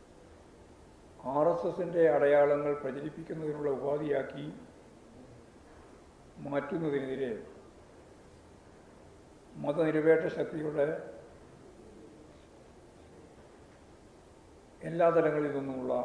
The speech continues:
പ്രതിഷേധങ്ങൾ ഉയർന്നു വരേണ്ടതായിട്ടുണ്ട്. ഇന്ത്യക്ക് വ്യക്തമായ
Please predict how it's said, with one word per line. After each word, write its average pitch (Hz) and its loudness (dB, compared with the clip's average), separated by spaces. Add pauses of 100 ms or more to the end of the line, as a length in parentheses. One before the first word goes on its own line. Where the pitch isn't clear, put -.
(120)
പ്രതിഷേധങ്ങൾ 135 -8 (2000)
ഉയർന്നു 147 2
വരേണ്ടതായിട്ടുണ്ട്. 123 -4 (4000)
ഇന്ത്യക്ക് 156 -4 (2500)
വ്യക്തമായ 165 0